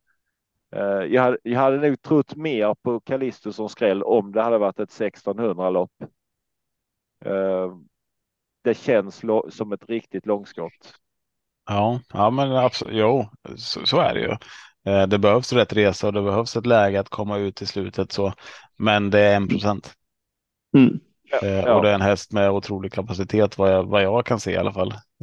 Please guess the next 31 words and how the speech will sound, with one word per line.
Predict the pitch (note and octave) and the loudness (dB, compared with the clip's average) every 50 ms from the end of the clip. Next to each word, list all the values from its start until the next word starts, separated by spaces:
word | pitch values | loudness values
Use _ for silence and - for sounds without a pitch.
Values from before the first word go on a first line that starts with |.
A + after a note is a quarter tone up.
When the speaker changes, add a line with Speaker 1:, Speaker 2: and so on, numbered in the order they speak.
| C3+ - | -10 -8
Speaker 2:
Eh, | G#2+ G2+ G2 G2 - - B2 A#2+ - - _ _ _ _ _ _ _ _ _ _ _ _ _ _ _ _ _ | -8 -6 -8 -8 -10 -12 -14 -14 -18 -20 _ _ _ _ _ _ _ _ _ _ _ _ _ _ _ _ _
sen | - G#2 G2 F#2+ | -4 -4 -2 -4
att | G2+ G2+ - | -4 -6 -4
få | - - G2+ | -4 -4 -2
till | - G2 F#2+ G2+ G2 | 0 0 0 2 2
det | A2+ A2 | 0 0
på, | - - G#2 G#2 G2+ G2+ G2+ G2+ _ | 0 -2 0 0 -2 -4 -6 -10 _
på | - G2+ | -2 -2
rätt | G2+ G2 | -2 -2
ställen. | - - - G2+ G#2 G#2+ G#2+ G#2 _ _ _ - - - - - - - - - - A#2 A#2 - - - _ _ _ _ _ | -2 -4 -4 -2 -2 -2 -6 -8 _ _ _ -20 -20 -18 -16 -16 -16 -16 -16 -16 -14 -14 -14 -14 -16 -20 _ _ _ _ _
Ja, | - B2+ C#3+ D#3 - - - B2 | 0 2 4 4 2 2 2 2
har | C#3 C#3+ | 4 4
vi | C#3+ | 4
någonting | C#3+ D3+ D3 C3+ D#3 D3+ | 2 2 0 0 0 0
mer | D3+ D#3+ F3 G3+ | 2 0 0 0
idag | G3+ F#3 B2+ G2+ F#2 | 0 2 2 0 0
eller? | F#2+ G2+ G2+ G2+ G#2+ A2+ _ _ _ _ _ _ _ _ _ _ _ _ | -2 -4 -6 -6 -12 -16 _ _ _ _ _ _ _ _ _ _ _ _
Är | A2+ A#2 | -6 -6
vi | A#2 | -4
nöjda | A#2 B2 A#2+ A2 G#2 A#2 C#3 | -2 -2 -2 -2 -2 -4 -4
så | E3+ | -4
här? | D3 - - G2+ _ _ _ _ _ _ _ _ _ _ _ _ _ _ _ _ _ _ _ _ _ _ _ _ _ _ _ _ _ _ _ _ _ _ _ _ _ - - - - - _ _ _ _ _ _ _ _ _ _ _ _ _ _ _ _ _ _ _ _ _ _ _ _ _ _ | -8 -8 -8 -14 _ _ _ _ _ _ _ _ _ _ _ _ _ _ _ _ _ _ _ _ _ _ _ _ _ _ _ _ _ _ _ _ _ _ _ _ _ -20 -20 -20 -20 -20 _ _ _ _ _ _ _ _ _ _ _ _ _ _ _ _ _ _ _ _ _ _ _ _ _ _
Speaker 1:
Ja, | _ F3 F3+ E3 | _ -6 -4 0
vi | B2 A2 | 2 4
har | A2+ C3+ | 4 4
väl | C#3 B2+ A#2+ | 2 0 -4
sagt | - - D3 B2+ _ _ | -2 -2 -2 -2 _ _
det | - A#2+ | -10 -8
mesta | C3 C#3+ A#2 F#2+ - - _ - G2 F#2+ | -6 -6 -8 -8 -8 -16 _ -8 -8 -8
tycker | - G#2+ G2 _ - | -8 -12 -12 _ -8
jag. | F2+ F2+ - - | -8 -8 -8 -10